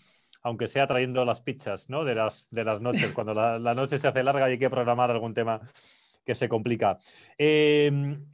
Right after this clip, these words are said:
Speaker 1: si queréis, eh, seguimos un poco con, con las preguntas y demás. Vamos a introducir aquí, eh, le pido, eh, soporte a, a, a Laura que nos ayude.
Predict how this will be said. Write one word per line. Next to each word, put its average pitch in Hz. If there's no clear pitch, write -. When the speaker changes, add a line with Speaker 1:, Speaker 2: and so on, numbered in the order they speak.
Speaker 1:
si -
queréis, 214
eh, 165
seguimos 202
un 190
poco 208
con, 185
con 165
las 156
preguntas 185
y 175
demás. 170
Vamos 185
a 196
introducir 165
aquí, 165
eh, 143
le 139
pido, 156
eh, 143
soporte 143
a, 131
a, -
a 131
Laura 156
que 143
nos 139
ayude. 151